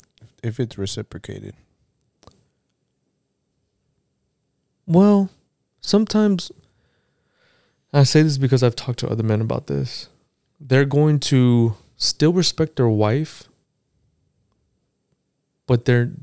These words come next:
Speaker 2: they're not understanding that if they don't feel respected, I think they, they're kind of afraid to, like,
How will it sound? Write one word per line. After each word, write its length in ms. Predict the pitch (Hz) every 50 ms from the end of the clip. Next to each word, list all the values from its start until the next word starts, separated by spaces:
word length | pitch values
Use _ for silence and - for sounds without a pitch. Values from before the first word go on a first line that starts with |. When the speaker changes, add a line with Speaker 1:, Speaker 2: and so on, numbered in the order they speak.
| - _
Speaker 2:
they're 120 | - 123 117
not 200 | 120 123 - -
understanding 800 | 123 123 123 117 110 - - - 117 117 117 113 113 113 110 107
that 220 | 107 104 - 151 160 - _ _ _ _ _ _ _ _ _ _ _ _ _ _ _ _ _ _ _ _ _ _ _ _ _ _ _ _ _ _ _ _ _ _ _ _ _ _ _ _ _ _ _ _ _ - _ _ _ _ _ -
if 140 | 135 123
they 140 | - 131 127
don't 220 | 117 127 127 - -
feel 220 | - - 131 131
respected, 720 | 131 123 117 - - - 131 139 135 - 165 160 160 160 - _ _ _
I 80 | - 120
think 220 | 120 - 135 135
they, 140 | 131 127 123
they're 280 | - - 117 113 117 117
kind 180 | - - 135
of 80 | 131 123
afraid 460 | 123 117 - - - 123 123 127 123 -
to, 100 | 123 120
like, 260 | 117 - - -